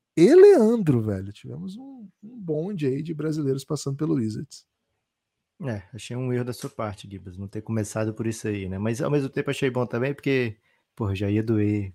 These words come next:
Speaker 2: Ouvir o nome do Raul já ia doer, assim.
Speaker 1: Deixa quieto.
Speaker 2: É, deixa quieto.
Speaker 1: Esquece essa
Speaker 2: É
Speaker 1: porra.
Speaker 2: isso, né? É, edita. Gibas, ó, legal, né?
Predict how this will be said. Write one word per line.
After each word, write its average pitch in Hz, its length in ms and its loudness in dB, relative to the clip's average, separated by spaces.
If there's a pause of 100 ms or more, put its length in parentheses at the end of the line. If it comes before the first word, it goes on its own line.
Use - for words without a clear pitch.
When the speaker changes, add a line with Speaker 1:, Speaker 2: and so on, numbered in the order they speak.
Speaker 2:
Ouvir 101 240 -2
o - 20 2
nome 107 180 0
do 104 100 0
Raul 101 300 0
já 101 160 -4
ia 101 140 -4
doer, 95 300 -6
assim. 90 520 -10 (460)
Speaker 1:
Deixa - 160 -20
quieto. - 380 -8 (340)
Speaker 2:
É, 90 220 -6
deixa 98 260 -8
quieto. 90 340 -12
Speaker 1:
Esquece - 240 0
essa - 120 2
Speaker 2:
É 180 100 0
Speaker 1:
porra. 131 120 6
Speaker 2:
isso, 113 240 -2
né? 98 140 -8 (460)
É, 92 320 -4 (440)
edita. 107 500 -2 (500)
Gibas, 196 680 10
ó, 170 360 10 (400)
legal, 135 520 -2
né? 120 180 -4